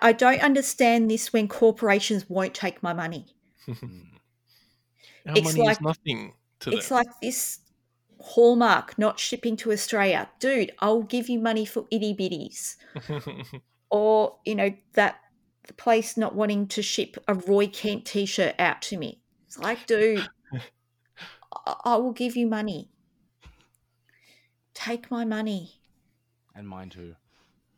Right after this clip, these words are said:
Speaker 1: Yeah. Oh, Roy Kent.
Speaker 2: Roy Kent. That's a Ted Lasso reference, Dylan. It's probably one you're not too young for it, you're just too naive.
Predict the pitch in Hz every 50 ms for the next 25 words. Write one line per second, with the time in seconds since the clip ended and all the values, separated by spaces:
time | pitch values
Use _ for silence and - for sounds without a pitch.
0 | _ _ _ - 160 160 156 - _ _ _ _ _ _ _ _ _ _ - -
1 | - - - 185 175 160 151 170 156 156 156 - - 156 143 135 - - _ _
2 | _ _ _ _ _ _ _ _ _ _ _ _ _ _ _ 87 85 90 90 -
3 | - - _ 82 82 82 82 _ _ - _ _ _ _ _ - 90 - - -
4 | - - - 98 87 90 90 87 - - 92 87 85 85 87 87 _ - 95 90
5 | 85 _ _ _ 90 98 92 98 101 98 95 90 - _ - 87 85 87 90 90
6 | 87 87 85 - _ _ _ _ _ _ _ _ _ _ _ _ 104 104 - _
7 | _ 123 120 113 - - - 107 95 98 101 101 113 113 - 147 143 131 120 104
8 | 95 90 92 90 - - - 98 90 87 82 82 82 82 82 85 85 - -